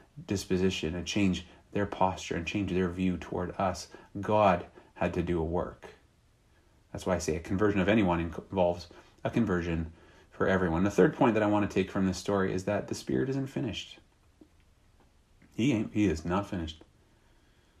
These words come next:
You know, as we've been going through this, these Holy Ghost stories, uh, we're, what we're trying to see is that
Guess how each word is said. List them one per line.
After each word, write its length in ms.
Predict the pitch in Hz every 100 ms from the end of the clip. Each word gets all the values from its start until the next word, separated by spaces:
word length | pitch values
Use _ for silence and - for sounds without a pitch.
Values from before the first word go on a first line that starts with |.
| _ _ _ _ _ _ _ -
You 60 |
know, 320 | 110 98 - -
as 140 | 110
we've 120 | 123
been 120 | 120
going 240 | 107 113 110
through 160 | 113
this, 120 | 107 101
these 240 | 107 101
Holy 200 | - 107
Ghost 300 | 101 104 101
stories, 500 | - 110 104 101 - - - - - -
uh, 180 | 101 101
we're, 160 | 113 123
what 140 | 120
we're 60 | 120
trying 220 | - 147
to 80 | 135
see 300 | - 151 143
is 140 | 117
that 320 | 113 110 110